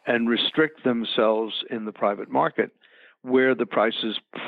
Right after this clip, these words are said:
probably would be lower but more realistic. So, so it's a created event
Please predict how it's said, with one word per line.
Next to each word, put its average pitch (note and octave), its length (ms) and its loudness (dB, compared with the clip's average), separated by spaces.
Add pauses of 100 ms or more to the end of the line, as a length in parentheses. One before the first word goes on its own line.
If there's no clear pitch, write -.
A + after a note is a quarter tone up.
(100)
probably C3+ 640 2
would A2 380 -4
be A2 240 0
lower A#2+ 340 2
but B2 240 0
more A#2+ 160 -2
realistic. A2 540 -2 (1600)
So, C#3+ 180 4 (120)
so E3 120 4
it's D3 160 0
a D3+ 40 -2
created G3 600 2
event C3 480 0